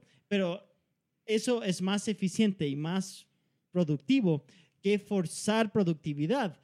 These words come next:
porque Y esto yo lo sé de experiencia, como líder en mi empresa anterior, yo decía, "Mira, si yo puedo hacer esto, tú lo puedes hacer". Y era muy de, "Pues si yo puedo trabajar esta cantidad de horas, tú también puedes, ¿por qué no te puedes concentrar? ¿Qué?".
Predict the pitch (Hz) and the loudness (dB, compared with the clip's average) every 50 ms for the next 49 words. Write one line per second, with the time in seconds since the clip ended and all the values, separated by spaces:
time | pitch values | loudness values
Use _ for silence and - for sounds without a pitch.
0 | _ 160 151 _ - - 180 165 - - 180 180 170 143 _ _ _ _ _ _ | _ -20 -20 _ -8 -6 -6 -6 -4 -2 -2 -2 -2 -2 _ _ _ _ _ _
1 | _ _ _ _ _ _ _ _ _ _ _ _ - - 151 147 143 - - 208 | _ _ _ _ _ _ _ _ _ _ _ _ -8 -4 -2 -2 0 2 2 2
2 | 180 156 147 143 156 156 147 143 156 165 160 - - 160 147 135 139 123 - - | 4 4 4 4 4 2 2 2 0 -2 -4 -4 -2 -2 -2 0 -2 -6 -6 -4
3 | - 143 131 143 175 214 247 277 269 - - 196 147 131 135 - 135 131 135 131 | -4 -2 0 2 2 2 2 2 -2 -2 -2 -4 -6 -6 -6 -6 -4 -4 -2 0
4 | 135 143 190 247 269 226 180 156 135 131 123 - - 131 135 135 135 131 - 151 | 2 4 4 4 4 4 2 0 0 0 -4 -6 -10 -10 -8 -8 -8 -8 -6 -6
5 | 143 - 175 160 - 151 135 135 143 156 160 160 160 160 156 165 165 151 - 165 | -4 -2 -4 -2 -2 -2 -2 0 0 0 0 0 -2 -4 -4 -6 -8 -8 -8 -10
6 | 156 147 147 139 123 120 - 139 160 175 - 240 240 226 202 226 202 202 190 - | -10 -8 -10 -10 -12 -12 -12 -12 -12 -10 -8 -6 -6 -6 -4 -4 -2 -2 -2 -2
7 | 202 185 - 190 180 180 170 - 165 151 139 143 131 - - 127 117 _ - 160 | -4 -6 -4 -4 -4 -4 -4 -4 -6 -6 -6 -6 -10 -12 -12 -14 -16 _ -20 -20
8 | 160 147 113 _ - 143 147 156 156 165 165 160 165 170 170 151 156 143 - - | -20 -20 -20 _ -12 -10 -8 -8 -6 -6 -6 -6 -6 -6 -6 -4 -6 -6 -6 -8
9 | 143 131 - - 175 190 226 247 240 240 226 202 196 196 196 185 190 202 - 180 | -12 -10 -6 -4 -4 -4 -4 -8 -10 -10 -8 -8 -6 -4 -6 -6 -6 -8 -12 -10
10 | 165 - 180 175 175 170 170 170 175 175 165 - - 190 - 202 196 202 214 208 | -10 -8 -8 -8 -8 -8 -8 -8 -8 -8 -8 -8 -8 -2 0 4 4 4 4 4
11 | - 190 160 139 - - 147 - - - 190 202 214 202 - 190 - 202 185 - | 2 0 -2 -2 -2 -8 -14 -12 -8 -6 -6 -6 -6 -8 -8 -6 -4 -4 -4 -2
12 | - 180 160 170 160 - 170 165 156 - - 202 202 190 | -2 -4 -4 -4 -6 -6 -6 -8 -8 -10 -8 -8 -8 -8